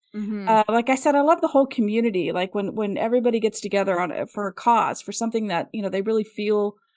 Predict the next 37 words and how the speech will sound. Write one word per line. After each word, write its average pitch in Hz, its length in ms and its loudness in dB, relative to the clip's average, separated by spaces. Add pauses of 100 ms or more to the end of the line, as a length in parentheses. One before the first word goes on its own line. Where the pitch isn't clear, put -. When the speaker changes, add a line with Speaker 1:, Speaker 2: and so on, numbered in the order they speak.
Speaker 1:
Mm-hmm. 208 220 -4
Speaker 2:
um, 190 680 0 (320)
like, 220 340 -6
inspired 220 880 2
by. 117 240 0
And - 160 -2
I 208 60 -2
feel 262 200 0
like 214 240 2 (220)
Comic-Con's 220 500 -2
like 240 220 0
that. - 180 -4
Like, 233 220 2 (440)
I've 262 180 6
Speaker 1:
Yeah. 247 40 -4
Speaker 2:
done 254 440 4 (100)
erps. - 420 4
I've 214 140 2
done 226 200 2
a 214 60 0
lot 214 200 4
of 208 100 -4
the 220 80 -2
erp 233 260 0 (720)
conferences, 202 840 -6 (100)
and 202 340 -4
same 233 260 2
thing. - 200 -2
Speaker 1:
Mm-hmm. - 80 -4
Speaker 2:
It's - 120 -8
that, - 220 -2
that 208 220 -2
whole 220 300 -2
bonding 202 560 0
over 190 280 0
one 196 280 0
thing 185 540 -4